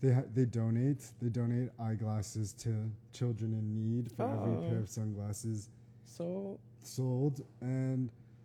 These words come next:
Speaker 1: I just really like 'em. They're really stylish, and it was really cool. It's, um, I like sharing things with my followers that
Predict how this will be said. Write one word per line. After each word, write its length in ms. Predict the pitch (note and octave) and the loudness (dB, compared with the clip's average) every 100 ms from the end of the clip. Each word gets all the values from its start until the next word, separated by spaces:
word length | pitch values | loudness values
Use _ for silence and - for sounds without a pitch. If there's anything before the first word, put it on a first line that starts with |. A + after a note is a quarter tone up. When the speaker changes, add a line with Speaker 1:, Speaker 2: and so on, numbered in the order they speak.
| - - - - - | -20 -20 -20 -18 -2
Speaker 1:
I 100 | C3+ | 2
just 220 | C3 C3+ | 2 2
really 180 | C#3+ D3+ | 4 4
like 240 | C#3 D3 | 4 2
'em. 100 | C3+ A#2+ | 2 2
They're 100 | B2 | 4
really 240 | C3 C3+ | 4 2
stylish, 680 | A2+ - B2 B2+ C3 B2+ - | 0 -2 0 2 2 0 0
and 120 | B2 | 0
it 100 | B2 | 2
was 140 | A#2+ G#2+ | 2 2
really 220 | B2+ B2+ | 2 2
cool. 340 | - A#2+ A#2+ A#2+ | 0 0 2 0
It's, 260 | A2+ - - | -2 -6 -8
um, 300 | A#2+ A#2 A2+ - - - - - - - | -4 -2 -4 -6 -18 -20 -20 -20 -20 -4
I 100 | B2+ | 2
like 340 | C#3 C3 C3 - | 4 4 2 0
sharing 500 | - C3 B2+ B2+ A#2+ | 0 2 4 4 2
things 420 | - B2 B2+ G#2+ | 2 2 2 2
with 220 | A#2+ A2+ | 0 0
my 160 | A#2+ A#2 | 0 0
followers 720 | A2 A2 G#2+ A2 A2 A2 G2 | 0 0 2 2 4 2 2
that 320 | G#2+ G#2 G#2 | 0 0 -4